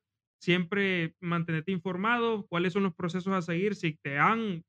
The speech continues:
eh, estafado o algún tipo de situación así. Porque l-, la idea de esto es fomentar un mercado libre, sí,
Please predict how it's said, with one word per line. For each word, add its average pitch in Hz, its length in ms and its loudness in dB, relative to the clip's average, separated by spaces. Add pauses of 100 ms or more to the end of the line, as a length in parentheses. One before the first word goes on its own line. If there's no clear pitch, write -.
eh, 147 240 0
estafado 196 640 -4
o 165 80 -2
algún 165 240 -2
tipo 185 200 -8
de 175 60 -4
situación 165 380 -6
así. 202 280 -4 (460)
Porque 214 480 -2 (440)
l-, 190 220 -10
la 220 240 4
idea 240 300 6
de 226 160 6
esto 240 240 2
es 214 100 6
fomentar 208 640 4
un 208 240 2
mercado 196 640 0
libre, 277 540 0
sí, 294 380 -4